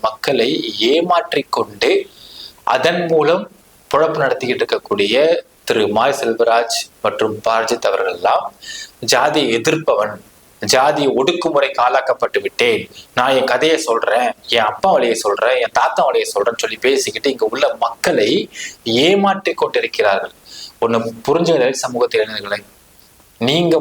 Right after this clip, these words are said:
முன்னேறி வரணும்னா நீங்க இவங்க இருக்கக்கூடிய கிரீமி லேயரை ஃபர்ஸ்ட் நீங்க கேளுங்க. "பா, நான் கஷ்டத்துல இருக்கிறேன்,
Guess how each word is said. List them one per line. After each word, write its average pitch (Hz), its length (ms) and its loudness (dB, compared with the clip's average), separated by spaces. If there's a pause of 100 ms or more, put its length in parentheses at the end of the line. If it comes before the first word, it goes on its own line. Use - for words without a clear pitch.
முன்னேறி 160 480 0
வரணும்னா 104 560 -2 (640)
நீங்க 135 500 0 (1000)
இவங்க 139 240 2
இருக்கக்கூடிய 170 480 0 (120)
கிரீமி 196 400 4
லேயரை 135 300 2
ஃபர்ஸ்ட் 123 300 -4
நீங்க 123 180 -4
கேளுங்க. 127 260 0 (1500)
"பா, 147 100 2 (200)
நான் 139 240 0
கஷ்டத்துல 175 420 0
இருக்கிறேன், 135 340 0